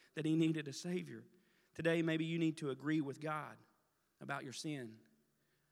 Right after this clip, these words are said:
And you need to stop running, and you need to say, "God, I agree with you. I need you," and walk alongside him. Notice I said that Enoch walked with God, not God with Enoch.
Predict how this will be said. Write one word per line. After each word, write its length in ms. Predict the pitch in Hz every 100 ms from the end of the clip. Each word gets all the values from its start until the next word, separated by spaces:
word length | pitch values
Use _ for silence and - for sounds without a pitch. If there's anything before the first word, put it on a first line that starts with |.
| -
And 120 | 135
you 40 |
need 140 | 156 151
to 80 | 143
stop 260 | 165 151 147
running, 440 | 160 196 170 131
and 80 | 131
you 40 | 151
need 140 | 151
to 60 | 143
say, 180 | 151
"God, 220 | 143 156 147
I 140 | 147
agree 260 | 135 156 180
with 180 | 143
you. 80 | 139
I 80 | 131
need 300 | 139 151 131
you," 240 | 127 117 135
and 120 | 135
walk 180 | 143 143
alongside 760 | 139 143 139 143 147 131 120 - _ _ _ _ _ _ _ _ _ _ _ _ _ - -
him. 340 | 139 127 107 113 _ _ _ _ _ _ _ _ _ _ _
Notice 340 | 151 156 147 165
I 100 | 143
said 220 | 170 156
that 100 | 143
Enoch 300 | 165 160 - - - -
walked 240 | 165 156
with 320 | 147 190 202 156
God, 300 | 143 123 131
not 260 | 165 170 - - -
God 260 | 165 160 156
with 140 | 151
Enoch. 340 | 185 180 -